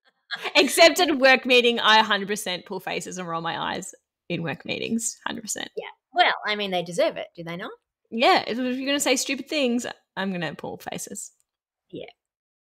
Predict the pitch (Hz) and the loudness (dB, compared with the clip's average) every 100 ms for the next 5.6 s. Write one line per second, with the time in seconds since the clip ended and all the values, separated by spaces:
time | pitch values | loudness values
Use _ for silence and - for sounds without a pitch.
0 | _ _ _ - - - - - _ - | _ _ _ -20 -18 -14 -14 -16 _ -20
1 | - - - - - 240 - - - - | -20 -20 -20 -20 -6 -4 -4 -8 -14 -10
2 | - - - - - 508 539 - - 359 | -10 -8 -10 -10 -4 0 2 2 2 2
3 | 427 - _ 320 320 202 226 - 285 311 | 0 -4 _ -4 2 2 2 -6 -4 -4
4 | - - - - - - _ _ 262 269 | -4 -6 -6 -8 -14 -18 _ _ 0 2
5 | 269 254 254 247 175 | 2 2 2 2 -2